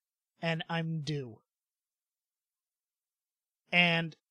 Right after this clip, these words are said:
it's basically gonna continue to be that until he loses the title. I don't see any evolution of this character because,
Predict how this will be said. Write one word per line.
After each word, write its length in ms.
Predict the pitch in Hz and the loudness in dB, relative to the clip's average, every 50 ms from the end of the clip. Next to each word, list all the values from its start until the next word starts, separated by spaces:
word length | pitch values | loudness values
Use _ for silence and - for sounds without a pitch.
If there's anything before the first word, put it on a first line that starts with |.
| _ _ _ _ _ _ _ _ _ _ _ _ | _ _ _ _ _ _ _ _ _ _ _ _
it's 200 | - 165 151 - | -8 -8 -8 -8
basically 600 | - _ 170 190 214 - - 254 214 202 196 190 | -4 _ 2 2 2 2 0 -2 0 2 2 2
gonna 220 | 170 185 185 185 170 | 2 2 0 0 0
continue 420 | - 185 175 - 175 180 180 175 | 0 -4 -2 -2 0 0 0 0
to 80 | 170 160 | 0 0
be 160 | 160 160 156 | 0 0 2
that 220 | 160 165 165 165 | 2 2 2 2
until 180 | 160 - 165 156 | 0 -2 -2 -2
he 140 | 156 160 151 | 0 0 0
loses 320 | 147 147 147 139 151 143 | 0 -2 -2 -2 -4 -6
the 120 | - 151 | -6 -8
title. 460 | 147 - - 160 175 208 220 175 107 - - - - - _ _ _ _ _ _ _ _ _ _ _ | -8 -6 -6 -6 -6 -6 -8 -10 -12 -12 -18 -20 -20 -20 _ _ _ _ _ _ _ _ _ _ _
I 120 | - 165 190 | -12 -10 -8
don't 200 | 226 226 - - | -8 -8 -6 -4
see 480 | - - - - 180 202 214 220 208 | -4 -4 -4 -2 -2 -2 0 2 2
any 240 | 208 202 208 202 - | 2 2 0 0 -2
evolution 520 | 175 185 180 185 175 180 196 185 - 196 | -2 -2 0 -2 -2 0 -2 -2 -4 -4
of 60 | 180 180 | -2 -2
this 180 | 180 175 - | -2 -2 -2
character 480 | - - 196 214 247 - - 190 190 196 | -4 -4 -4 -4 -4 -6 -4 -4 -4 -4
because, 580 | 214 196 - - 180 170 175 175 180 180 - | -4 -4 0 2 4 4 4 4 2 -2 -6